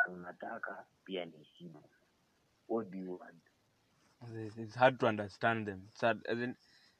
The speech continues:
Speaker 2: mimi naona tu, mtu tu apate tu pesa zake, atajileta tu.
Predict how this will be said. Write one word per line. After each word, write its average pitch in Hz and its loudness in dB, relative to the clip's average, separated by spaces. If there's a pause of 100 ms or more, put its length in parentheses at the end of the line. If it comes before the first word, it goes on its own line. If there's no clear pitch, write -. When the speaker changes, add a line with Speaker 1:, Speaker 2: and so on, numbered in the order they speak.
(380)
Speaker 2:
mimi 160 -2
naona 123 2
tu, 143 -2 (720)
mtu 131 -8
tu 135 2
apate 120 2
tu 117 -14
pesa 123 2
zake, 127 6 (540)
atajileta 131 6
tu. 95 -12